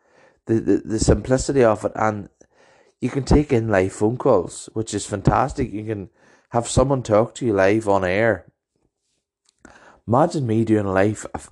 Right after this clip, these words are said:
phone-ins on my podcasts. That would mean that I would have to be a live feed on YouTube or Facebook or whatever, and then I would have the phone sitting.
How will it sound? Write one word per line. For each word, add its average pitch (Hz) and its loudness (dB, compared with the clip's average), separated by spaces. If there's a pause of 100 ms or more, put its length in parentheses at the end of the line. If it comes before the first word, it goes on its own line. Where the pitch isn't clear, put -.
phone-ins 117 2
on 98 -2
my 95 -4
podcasts. 104 -6 (920)
That 151 4
would 131 0
mean 123 2
that 110 2
I 98 4
would 101 2
have 117 2
to 113 -6
be 101 2
a 95 -4
live 107 0 (100)
feed 113 -4
on 98 0
YouTube 110 -2
or 90 -2
Facebook 110 -2
or 92 -4
whatever, 104 2 (560)
and 104 0
then 113 2
I 107 -4
would 101 -4
have 98 -2
the 90 -10
phone 113 2
sitting. 110 -6